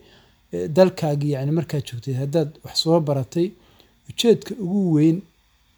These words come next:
uu y-, eh, ujeedka ugu weyn uu yahay inaad u qalanto waxbarasho sare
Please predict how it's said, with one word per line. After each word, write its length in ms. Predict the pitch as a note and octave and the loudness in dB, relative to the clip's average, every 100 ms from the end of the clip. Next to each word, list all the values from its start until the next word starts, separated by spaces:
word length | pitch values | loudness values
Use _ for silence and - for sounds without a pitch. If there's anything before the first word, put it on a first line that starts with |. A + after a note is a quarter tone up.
| _ _ _ | _ _ _
uu 160 | E3+ D#3 | -2 0
y-, 220 | D3+ F#3 F#3+ | 2 0 -4
eh, 220 | E3 E3 E3+ | -8 -6 -10
ujeedka 420 | - G#3 D#3 - | 0 2 2 -2
ugu 200 | F3+ G#3 | -2 2
weyn 220 | F#3 D3+ | 4 2
uu 120 | D3+ D3 | 0 -2
yahay 200 | C#3+ E3+ | 0 -2
inaad 340 | F#3 F3+ D#3+ F#3+ | 0 -2 -2 -6
u 180 | G#3+ - _ _ _ | -8 -8 _ _ _
qalanto 420 | D#3+ D3+ D3 - F#3+ | -2 0 0 -2 -6
waxbarasho 580 | C3+ C#3 C#3+ C#3 - E3+ | -6 -6 -4 -4 -4 -6
sare 340 | - D3 D#3+ | -6 -4 -2